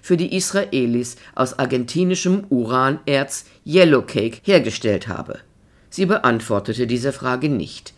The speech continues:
In ihrem Archiv durfte ich nur Dokumente bis neunzehnhundertfünfzig einsehen. Zwei Jahre später wurden weitere zehn metrische Tonnen von U dreihundertacht in Form von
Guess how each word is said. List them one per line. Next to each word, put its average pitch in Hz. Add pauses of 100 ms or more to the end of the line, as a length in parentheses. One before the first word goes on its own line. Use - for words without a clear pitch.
(280)
In 113
ihrem 110
Archiv 160 (200)
durfte 160
ich 151
nur 165
Dokumente 139
bis 123
neunzehnhundertfünfzig 127
einsehen. 64 (920)
Zwei 180
Jahre 196
später 143 (220)
wurden 165
weitere 113
zehn 170
metrische 160
Tonnen 120
von 139 (160)
U 156 (260)
dreihundertacht 135 (180)
in 170
Form 160
von 160